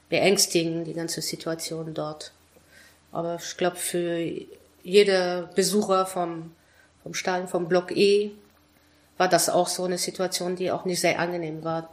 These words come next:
Du bist nicht nur zum Fußball gegangen, sondern du musstest auch dich fügen und dich hinstellen, nicht mal da, wo du wolltest, sondern da, wo dir gesagt wurde, du stellst dich dahin und du machst dies, du machst das oder du machst gar nichts.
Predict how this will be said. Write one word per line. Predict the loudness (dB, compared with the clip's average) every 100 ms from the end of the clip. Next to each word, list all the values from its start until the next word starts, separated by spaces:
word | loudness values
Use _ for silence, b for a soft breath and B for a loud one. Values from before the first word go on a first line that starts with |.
| -20
Du | -14
bist | -10 -4
nicht | -2 -2
nur | -2 -2
zum | -4 -6 -8 -10
Fußball | -4 -2 4 4
gegangen, | 4 4 4 4 2 -2
sondern | -2 -2 -2
du | -4
musstest | -6 -6 -8 -8 -6
auch | -2 -2 -4 -18 B B B B B B -4
dich | -2
fügen | -2 0 2 2 2
und | 0 0 -2 -4 -4 -4
dich | -4 -2
hinstellen, | 0 0 0 0 2 2 0 -2
nicht | -4
mal | -2 0
da, | 2 2
wo | 0
du | -4 -2
wolltest, | 2 2 4 2 2 -4 -6
sondern | -6 -4 -6
da, | -4 -4 -4
wo | -6 -6 -8 -6
dir | -6
gesagt | -2 -2 -2 -2
wurde, | -2 -2 -2
du | -4 -8
stellst | -8 -4 -4 -4 -6
dich | -2
dahin | -2 0 0 -2 -6 B B B B -4
und | 0
du |
machst | 2 0 2
dies, | 0 2
du | 0
machst | -2 -2
das | 0 0 0
oder | -2 0
du | 0
machst | -2 -2
gar | 0 2
nichts. | 2 -2 -10